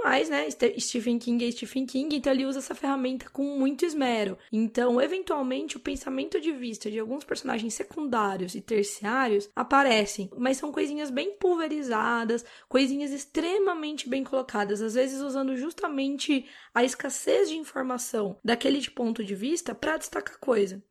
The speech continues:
Em outros momentos, o que que ele faz também é que ele concentra profundamente a narrativa num personagem e permanece ali por um tempão, deixando o leitor se relacionar bem com o personagem, criar empatia. Em outros momentos ainda, ele usa a narrativa onisciente pra transformar a cidade de Derry em um personagem.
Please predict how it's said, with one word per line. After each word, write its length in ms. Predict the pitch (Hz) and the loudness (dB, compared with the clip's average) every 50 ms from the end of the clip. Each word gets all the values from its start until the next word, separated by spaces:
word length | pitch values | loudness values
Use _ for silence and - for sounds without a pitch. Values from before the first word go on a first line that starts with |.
| - | -6
Em 120 | - 285 320 | -4 -2 2
outros 260 | 349 403 403 403 330 | 2 2 2 2 0
momentos, 560 | 311 302 277 247 247 254 269 339 339 277 269 | 0 0 0 0 0 -2 -2 -4 -6 -8 -10
o 40 | - | -10
que 100 | - 247 | -10 -6
que 80 | - 262 | -6 -4
ele 100 | 262 240 | -4 -4
faz 180 | - 247 240 | -4 -6 -6
também 280 | 240 247 240 254 269 277 | -4 -4 -4 -4 -4 -6
é 20 | |
que 100 | 262 - | -6 -6
ele 120 | 262 269 262 | -6 -6 -6
concentra 920 | - - 285 277 277 262 - - 269 269 302 339 285 - 262 254 240 240 - | -2 -2 -2 -2 -2 -4 -6 -4 -4 -4 -4 -4 -8 -4 -4 -4 -4 -4 -4
profundamente 640 | - 262 320 - 370 370 339 320 294 285 277 269 254 | -2 -2 -2 -2 -2 -2 -2 -2 -2 -2 -2 -2 -2
a 60 | 269 247 | -2 -2
narrativa 460 | 240 233 240 240 - - 233 220 233 | -2 -2 -2 -4 -4 -6 -4 -2 -2
num 160 | 233 240 233 | -2 -2 -2
personagem 640 | 233 226 214 - 226 220 202 202 208 233 269 311 381 - | -2 -4 -4 -4 -4 -2 -2 -2 -2 -2 -2 -4 -6 -8
e 80 | 254 | -6
permanece 600 | - - 294 302 311 311 302 302 311 392 - - | 0 2 2 2 2 0 -2 -2 -4 -4 -4 -2
ali 120 | - 311 403 | 0 0 0
por 160 | 403 381 339 | 0 0 -2
um 120 | 349 349 | -2 0
tempão, 600 | - 370 381 392 392 - - 269 269 294 311 330 | 0 0 2 2 0 2 4 4 4 4 2 -4
deixando 360 | 311 320 302 - - 208 196 | -6 -4 -4 -4 -2 -2 0
o 60 | 202 196 | 0 2
leitor 380 | 202 202 - - 277 269 285 | 2 2 2 2 0 0 0
se 140 | 277 - 302 | 0 0 0
relacionar 800 | 269 294 294 294 285 285 - 294 277 254 240 262 285 294 285 277 | 2 2 2 2 0 -2 -4 -4 -2 0 0 2 2 2 0 0
bem 340 | 226 202 226 240 254 254 247 | 0 0 0 2 2 0 -2
com 80 | 240 | -4
o 40 | 214 | -6
personagem, 800 | - 240 220 - 233 208 208 233 262 269 269 262 262 240 247 247 240 | -8 -8 -8 -6 -4 -4 -2 0 0 2 2 2 0 0 -2 -4 -4
criar 240 | - 226 240 233 | -2 -2 0 0
empatia. 540 | 240 254 240 311 - - - 247 202 185 - - | 0 -2 -2 -4 -6 -4 -4 -2 -2 -4 -2 0
Em 160 | 254 254 262 | 2 4 4
outros 380 | 285 339 381 415 415 403 302 254 | 6 8 8 8 8 6 4 -2
momentos 400 | 254 254 247 226 214 208 208 - | 0 0 0 0 -2 -4 -4 -4
ainda, 380 | 202 233 285 311 247 208 202 - - | -6 -4 -2 -2 -2 -2 -4 -6 -2
ele 220 | - 226 240 240 262 | 0 0 2 2 0
usa 180 | 269 269 285 | 0 -2 -4
a 40 | 285 | -4
narrativa 400 | 285 285 285 277 - - 285 269 | -4 -4 -6 -6 -8 -10 -8 -8
onisciente 440 | 277 277 277 269 - 269 269 269 - | -6 -8 -8 -8 -8 -6 -6 -6 -6
pra 140 | - 277 269 | -6 -6 -6
transformar 640 | - - 311 339 403 392 - - 330 302 294 285 294 | -6 -4 -4 -4 -4 -4 -6 -8 -8 -6 -6 -6 -6
a 60 | 320 | -8
cidade 580 | - - - - 254 254 277 285 339 370 320 320 | -10 -12 -12 -8 -4 -2 -2 -2 -2 -2 -4 -6
de 140 | 285 285 233 | -8 -6 -4
Derry 420 | 214 226 220 226 226 226 220 214 | -2 -2 0 0 -2 -2 -2 -2
em 140 | 208 208 214 | -2 -2 -4
um 40 | 214 | -6
personagem. 640 | - 214 - - 226 220 202 190 190 170 180 | -8 -10 -8 -6 -6 -6 -6 -6 -8 -12 -14